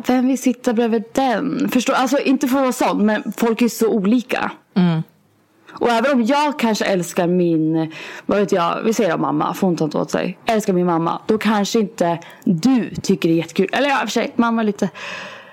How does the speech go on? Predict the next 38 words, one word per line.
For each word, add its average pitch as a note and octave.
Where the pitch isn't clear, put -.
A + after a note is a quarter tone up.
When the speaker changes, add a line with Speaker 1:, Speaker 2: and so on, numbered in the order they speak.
Speaker 1:
nu A3+
kan A3+
jag G3+
inte F#3
ge F3+
Speaker 2:
Jag F3+
Speaker 1:
ett E3+
Speaker 2:
hade E3
Speaker 1:
exempel. D#3
Speaker 2:
nog D3+
haft -
väldigt D#3
trevligt D3+
med D#3
Maria, D3+
men G3
jag E3
fattar -
vad F3+
du G3+
menar. F3+
Speaker 1:
<laughs> -
Du G#3+
fattar G#3+
vad G3
jag F#3
menar. F#3+
Speaker 2:
Men F#3
vet A3
du A#3+
vad C4
jag C4+
tänker? C#4
Jag C#4
tycker D4+
det D#4+
är D4
lite D4+